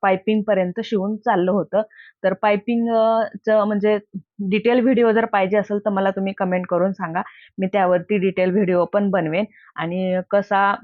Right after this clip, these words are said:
कशी पायपिंग करायची, त्याचं कसं, हे मी actually काय झालं होतं, ती जोडून घेतलं होतं. अ, पायपिंगचे जे आपण एक ते दीड इंचापर्यंत, अ, पट्टी काढतो, क्रॉस पट्ट्या जे काढतो,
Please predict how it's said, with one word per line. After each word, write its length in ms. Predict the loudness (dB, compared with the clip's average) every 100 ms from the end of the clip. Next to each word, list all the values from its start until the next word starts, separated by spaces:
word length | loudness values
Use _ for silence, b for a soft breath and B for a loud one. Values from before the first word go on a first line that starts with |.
| -14 _ _ _ _ _ -20 -4
कशी 220 | -2 0 0
पायपिंग 420 | 0 0 0 0
करायची, 380 | 0 -2 -2 -2
त्याचं 240 | -2 -2
कसं, 280 | -4 -4 -4 -8 B B 0
हे 80 |
मी 180 | 2 2
actually 640 | 2 0 -2 -2 -6 -4
काय 160 | 0 0
झालं 200 | 2 0
होतं, 200 | 0 -2
ती 200 | -2 -2
जोडून 360 | 2 2 2 0
घेतलं 280 | 0 0
होतं. 320 | 0 -2 -2 -6 B B B
अ, 220 | -4 -2
पायपिंगचे 600 | 0 -2 0 -4 -4 -4
जे 140 | -4 -4
आपण 260 | -2 -4 -2
एक 160 | -4
ते 240 | _ -4 0
दीड 220 | 0 0
इंचापर्यंत, 680 | -2 -4 -4 -2 -4 -4 -2 0 0 -2
अ, 200 | -2 -2
पट्टी 320 | -2 -6 -6
काढतो, 380 | -2 -2 -2 -4
क्रॉस 260 | 0 -2 0 -6
पट्ट्या 300 | -4 -2 -2
जे 80 |
काढतो, 540 | -2 -2 -2 -4 -6